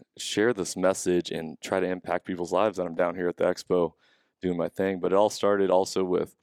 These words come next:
uh, community events. So you, you create this, this community on Instagram, you know, you put yourself out there, start posting pictures, hopefully they're, you know, whether they're good or not, you're putting yourself out there. You're being vulnerable. And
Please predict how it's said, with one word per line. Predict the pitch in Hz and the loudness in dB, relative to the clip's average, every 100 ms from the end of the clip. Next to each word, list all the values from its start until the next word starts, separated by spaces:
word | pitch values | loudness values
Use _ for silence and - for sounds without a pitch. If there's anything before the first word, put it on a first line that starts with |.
| _ _ _ _ _ | _ _ _ _ _
uh, | 87 67 - | -6 -4 -6
community | - 123 147 98 | -2 0 2 0
events. | 80 - - - _ _ _ _ _ _ | -2 -6 -14 -20 _ _ _ _ _ _
So | - 98 | 2 2
you, | 95 | 2
you | 90 - | -4 -2
create | 123 120 | 2 4
this, | 110 95 - - _ | 2 0 0 -10 _
this | 95 90 - | -4 -4 -4
community | - 110 107 | -4 -2 0
on | 92 90 - | -2 -4 -4
Instagram, | 117 - 90 92 92 104 _ _ _ _ | -4 -2 -2 -2 -4 -10 _ _ _ _
you | 82 | -4
know, | 85 | -2
you | |
put | - 98 | 0 -2
yourself | 92 90 - | 0 -2 0
out | 85 - | 0 0
there, | 92 87 82 82 | 2 4 4 2
start | - 85 | -2 -2
posting | 87 90 87 | -2 -2 -6
pictures, | - 82 - 85 85 | -2 -2 0 -4 -2
hopefully | 95 - 92 | -4 0 0
they're, | 85 80 92 | 2 0 0
you | 98 | -4
know, | 85 90 _ _ | -4 -4 _ _
whether | 120 131 | 2 2
they're | 107 | 4
good | 117 | 4
or | 107 | 4
not, | 90 85 - - _ _ _ | 2 2 -2 -8 _ _ _
you're | 113 | -2
putting | 147 | 0
yourself | 107 - 87 | 0 -2 0
out | 78 - | -2 -4
there. | - | -10
You're | 101 | -6
being | 98 98 | -2 -2
vulnerable. | 90 80 76 73 - _ _ - - - - - | 0 0 0 -4 -6 _ _ -20 -20 -20 -18 -4
And | 95 95 78 76 | 0 0 -2 -6